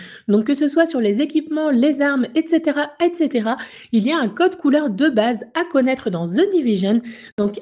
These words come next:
à savoir gris pour les items communs, basiques, vert pour les items standards, bleu pour les items un petit peu plus rares. On commence déjà à avoir du loot sympathique, violet pour les items de qualité supérieure et enfin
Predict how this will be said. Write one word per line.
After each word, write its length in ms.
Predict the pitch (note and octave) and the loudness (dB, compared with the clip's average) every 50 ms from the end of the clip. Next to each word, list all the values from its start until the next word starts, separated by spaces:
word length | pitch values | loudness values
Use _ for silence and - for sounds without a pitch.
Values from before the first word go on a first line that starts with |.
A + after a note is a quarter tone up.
| - E4 | -2 0
à 100 | F4 F#4 | 0 2
savoir 440 | F#4 F4+ D4+ C4+ C#4+ C#4+ C#4 C4 G3+ | 2 2 2 2 2 0 0 0 -4
gris 320 | F3+ - B3+ D4+ F4 F4+ - | -6 -2 0 2 2 0 0
pour 120 | A3+ A3 | -2 -2
les 200 | G3+ G#3 G#3+ G#3 | -2 -2 0 -2
items 380 | B3+ - - C#4+ C4+ A#3 G3 - - - | -4 -2 0 0 0 0 -2 -4 -8 -6
communs, 460 | - - E4+ D4 A#3 G3+ G#3 A#3 A#3+ | 0 0 2 2 2 0 -2 -2 -4
basiques, 640 | G#3 F3 F#3 D4 E4 C#4 G3+ F3+ A#3+ C4+ C4+ - - - - - - - _ | -4 -2 0 0 0 0 -2 -4 -6 -6 -8 -10 -18 -20 -20 -20 -20 -12 _
vert 380 | F#3+ F3 B3+ D#4+ F4 E4+ - - | 0 6 6 6 6 6 0 -8
pour 120 | - A3 | -10 -6
les 200 | G3+ G#3 G3 G#3+ | -6 -6 -6 -6
items 300 | A#3+ A#3 D#4 D4 C#4 - | -6 -2 -2 0 0 -2
standards, 640 | - - _ - D#4+ D#4 A#3 G#3+ F#3+ G#3+ B3+ B3 G#3 D#3 D3+ | -6 -10 _ -6 -4 -4 -2 -2 -2 -4 -4 -6 -8 -8 -8
bleu 360 | D#3+ E3+ B3+ C#4+ E4+ F4 F4 | -6 0 2 4 4 4 2
pour 140 | E4+ A#3 G3+ | 0 -2 -2
les 220 | G3 G3 F3+ G3+ | 0 0 -2 -2
items 280 | A3+ A3 D4+ D4 C4+ C4+ - | -2 0 0 0 0 -2 -2
un 160 | - E4 F4 E4+ | -2 -2 -2 0
petit 140 | - B3 | -2 -2
peu 180 | F#3+ D#4+ E4+ E4+ | 0 0 0 0
plus 140 | - B3+ A3+ | 0 -2 -2
rares. 240 | G3 A3 G#3+ A#3 A3+ | 0 0 0 0 0
On 100 | G3 G3 | -2 -2
commence 260 | - G#3+ G3+ G#3+ G#3 | 0 0 2 2 2
déjà 240 | G3+ A3+ A3 B3 A#3+ | 2 2 2 2 2
à 40 | A3+ | 2
avoir 220 | G#3+ A3+ A3 G#3+ | 2 2 0 0
du 120 | F#3 G#3+ G3+ | -2 -2 0
loot 200 | A#3+ C#4 C#4 - | 0 0 -2 -4
sympathique, 720 | - - - G4 G#4+ F#4+ D4+ C4 C4 - B3 B3+ - - - - - - - _ | -10 -4 -2 -2 0 2 0 -2 -2 -2 -6 -6 -6 -10 -18 -20 -20 -20 -8 _
violet 400 | F#3 F3+ A#3 E4 E4+ E4 F4 E4+ F4 | -2 2 2 4 4 4 4 2 2
pour 120 | D4+ A#3 G#3+ | 0 0 0
les 180 | A3 G#3+ A#3 | 0 0 0
items 300 | C4 B3 D4+ C#4+ C#4 A#3+ | -2 0 2 2 2 2
de 80 | G#3+ G#3 | 0 0
qualité 400 | G#3 G#3+ G#3 A3 G#3 - A#3 A3 | 0 -2 -2 -2 -2 -2 -4 -4
supérieure 800 | - - - - - G#4 G4+ - D#4 B3+ A3 G#3 G3+ G3 A3+ A#3+ - - - - - _ - | -4 -8 -8 -4 -4 -4 0 2 2 2 2 0 0 0 -2 -2 -4 -10 -18 -20 -8 _ 0
et 100 | D4+ C#4 | 2 2
enfin 380 | A#3+ A3+ A3+ - B3 B3 A#3+ | 2 0 -2 -2 -4 -4 -4